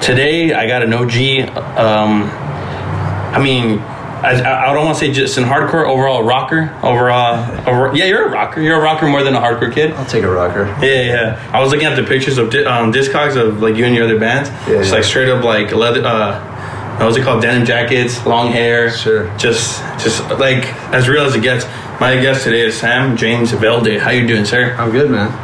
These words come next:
Speaker 2: Yeah, doing good. Thanks for having me on.
Speaker 1: Yeah, um, one thing I've, I've gone in af-, after going to so many people's houses, it's like someone's house says a lot about the person.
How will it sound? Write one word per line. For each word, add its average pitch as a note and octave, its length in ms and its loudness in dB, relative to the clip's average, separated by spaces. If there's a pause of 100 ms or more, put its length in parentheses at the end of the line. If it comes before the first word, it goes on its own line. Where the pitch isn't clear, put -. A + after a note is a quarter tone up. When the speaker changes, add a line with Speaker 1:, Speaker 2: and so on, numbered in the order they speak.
(280)
Speaker 2:
Yeah, A2 500 0
doing A2+ 140 2
good. A#2+ 140 2
Thanks G#2+ 180 0
for A2+ 80 0
having G#2 160 2
me G#2+ 60 0
on. G#2+ 440 -2
Speaker 1:
Yeah, C#3+ 300 0
um, C3 400 0
one E3 160 2
thing F3+ 460 0
I've, A#2+ 440 -2
I've B2 360 -2
gone B2+ 200 0
in D3 80 2
af-, A#2+ 280 -2
after A#2+ 240 0
going B2+ 160 2
to B2+ 80 -2
so D3 80 0
many B2+ 180 2
people's A#2+ 220 2
houses, A#2 360 0
it's A2 220 0
like G#2 260 0
someone's B2+ 280 0
house A2+ 340 -2
says A#2 180 0
a G#2+ 40 -2
lot G#2 400 -2
about C3+ 200 0
the C#3+ 60 -2
person. D3+ 380 0